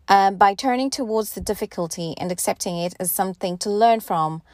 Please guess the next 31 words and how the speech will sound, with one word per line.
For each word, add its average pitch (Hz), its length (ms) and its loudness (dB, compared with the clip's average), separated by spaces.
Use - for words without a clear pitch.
rather 185 320 4
than, 170 380 2
um, 175 440 0
something 214 360 0
that's 196 260 0
just - 220 -6
there 185 180 2
to 185 260 -2
disturb 185 540 0
your, 185 420 4
um, 180 380 4
your 185 100 0
flow 185 300 4
of 180 80 0
things, 170 480 -6
um, 214 200 6
introduces 233 540 -2
another 196 280 2
train 190 280 -4
of 185 80 -6
thought, 170 480 -2
um, 185 260 2
and 190 180 -2
that, 214 220 4
uh, 220 80 -2
tra-, 208 160 4
the 185 120 -4
train 180 240 -2
of 175 80 -6
thought 175 220 -4
begins 196 500 -2